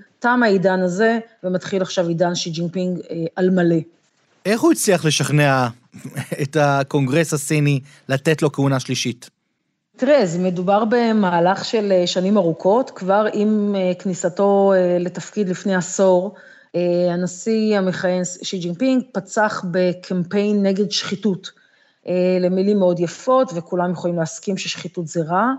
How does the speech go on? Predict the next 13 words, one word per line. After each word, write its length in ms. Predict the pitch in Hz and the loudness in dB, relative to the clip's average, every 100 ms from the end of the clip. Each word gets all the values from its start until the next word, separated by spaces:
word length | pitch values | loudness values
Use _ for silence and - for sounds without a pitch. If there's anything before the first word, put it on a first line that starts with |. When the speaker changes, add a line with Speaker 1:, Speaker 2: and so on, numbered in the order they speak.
| - - _ _ - | -8 -20 _ _ -4
Speaker 1:
אה, 300 | 180 180 175 | 0 2 2
אבל, 400 | 160 208 233 233 | 2 2 4 2
אה, 600 | 202 196 185 185 185 180 | 2 2 2 2 2 0
חלק 420 | - 240 269 254 | -2 0 0 0
מאותם, 500 | 196 175 180 202 214 | 0 2 2 0 0
אה, 80 | 185 | 0
נתפסי 540 | 190 190 - 190 214 214 | -2 -2 -6 -2 0 0
של-, 240 | - 208 - | -2 -4 -4
שחיתות 540 | - 220 - 359 330 | -4 -2 2 2 2
היו 260 | 202 220 208 | 2 2 2
גם 300 | 196 196 196 | 2 2 0
מתנגדים 500 | 185 185 170 180 185 | -4 -6 -4 -2 -4
פוליטיים. 540 | 180 160 160 - 240 | -4 -4 -6 -10 -16